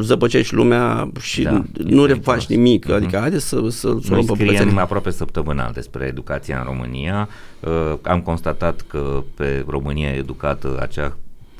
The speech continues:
Speaker 2: hârtie igienică foarte scumpă produsă la, uh, de un om de politic din Sibiu, e, a, <laughs> România educa minus stă.
Speaker 1: Da.
Speaker 2: <laughs> Exact. Nu putem să ne bazăm,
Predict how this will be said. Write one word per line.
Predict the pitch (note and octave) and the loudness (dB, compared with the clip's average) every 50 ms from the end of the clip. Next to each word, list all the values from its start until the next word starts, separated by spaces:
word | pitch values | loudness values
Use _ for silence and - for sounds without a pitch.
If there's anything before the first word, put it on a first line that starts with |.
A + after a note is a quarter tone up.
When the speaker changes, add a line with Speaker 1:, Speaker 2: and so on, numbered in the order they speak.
| - | -6
Speaker 2:
hârtie | - C#2 B1 - - D2 | -6 -6 -6 -4 -4 -4
igienică | C#2+ C#2+ D2 D#2 C#2+ C#2+ C#2 - C#2+ | -2 -2 -2 -2 -2 -2 -4 -4 -6
foarte | C2+ - D2 C#2+ C#2 - | -4 -4 -6 -6 -4 -4
scumpă | C2 - - - C#2+ C2+ C2 - C2 | -6 -6 -6 -6 -6 -6 -4 -4 -6
produsă | - - A#1+ A#1+ C2 C2 - - - B1+ A#1+ | -4 -4 -6 -6 -6 -6 -6 -4 -4 -4 -4
la, | A#1+ B1 C2 B1+ | -4 -4 -2 -2
uh, | B1+ - - - C2+ B1+ B1+ B1+ - - - C#2 | -4 -4 -4 -6 -6 -6 -6 -6 -6 -6 -4 -2
de | C#2 | -2
un | C#2 C2+ C2+ C#2+ | -2 -2 2 4
om | C#2+ C#2 | 4 6
de | C#2+ | 6
politic | - - C#2 C#2+ C#2 C#2 C#2+ C2+ | 4 2 2 2 0 0 -2 -2
din | C2+ C2+ C2 | -2 -4 -4
Sibiu, | - - - - - D3 E2 F2+ - - - - - - - | -4 -2 -2 -2 0 2 2 2 0 -2 -6 -12 -12 -8 -2
e, | F2+ F#2 - | -2 0 2
a, | - G2+ G2 E2 F2+ E2+ | 2 2 4 4 4 4
<laughs> | D2 G#2 F2+ | 4 4 4
România | G#2 G#2 G2 A2+ A2 A#2+ | 6 6 6 6 6 6
educa | G#2 F#2+ E2 E2+ E2+ - - A#2 A2 G#2 | 6 6 6 6 4 6 6 6 6 6
minus | G2+ F2+ F2 F#2 G2 F#2 F#2 | 4 4 4 4 4 2 0
stă. | - - - E2+ C#2+ - F#2+ - E3+ B2+ B2+ - - D3 - | -2 2 2 2 4 4 2 4 4 4 4 4 2 2 4
Speaker 1:
Da. | - A#2 A2+ - - - A#2+ | 4 4 4 4 4 4 4
Speaker 2:
<laughs> | A#2 - C3 B2 | 4 4 2 0
Exact. | G#2+ A2 D3+ D#3+ - - A2+ F2 E2+ | 2 2 2 2 4 2 2 4 4
Nu | G#2+ A#2+ | 4 2
putem | A#2 B2 B2 A#2+ A2+ | 2 2 4 4 4
să | A2 - | 2 2
ne | G2 F2+ | 2 2
bazăm, | E2+ D#2 E2+ D#2 D2+ E2+ G#2+ C3 C#3 | 4 4 4 4 4 4 4 2 2